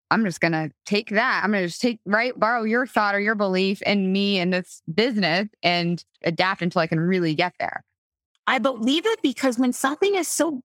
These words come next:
Speaker 2: good and so true and so right, it naturally,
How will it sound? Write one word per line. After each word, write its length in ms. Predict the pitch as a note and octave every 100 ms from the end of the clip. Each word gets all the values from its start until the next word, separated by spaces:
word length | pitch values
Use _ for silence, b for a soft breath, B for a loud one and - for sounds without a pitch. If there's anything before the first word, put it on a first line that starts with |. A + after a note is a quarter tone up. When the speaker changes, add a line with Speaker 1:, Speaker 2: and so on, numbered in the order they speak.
| -
Speaker 2:
good 420 | A3 A#3+ C#4 -
and 140 | G#3+ G3
so 240 | - C#4 -
true 600 | - - A#3 C#4 D4+ F#4 - _ _ _ -
and 160 | A3 A3+
so 280 | - A#3 C#4+
right, 760 | F#3+ D3 D3+ G#3+ E4 - - - _ _ C4
it 240 | C4+ -
naturally, 800 | F#3 F3+ F3 G#3+ - D4 D4+